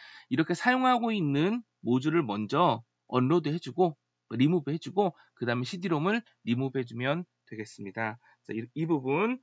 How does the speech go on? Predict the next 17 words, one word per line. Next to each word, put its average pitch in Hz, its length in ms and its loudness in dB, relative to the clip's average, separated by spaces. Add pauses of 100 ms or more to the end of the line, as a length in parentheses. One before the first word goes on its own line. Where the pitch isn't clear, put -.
(300)
어, 107 220 -8
또 123 300 -2
이제 131 200 -6
어떻게 107 240 -6
보면 127 300 -6
기억을 123 340 -4
해주시기를 123 400 -10
부탁드리겠습니다. 107 1160 -8 (2000)
육 151 200 -2
번 254 200 2
문제 233 460 0
같은 185 260 -4
경우를 147 720 -2
볼 113 120 -12
텐데요. 131 640 0 (1040)
이티씨 233 440 -2
밑에 226 360 0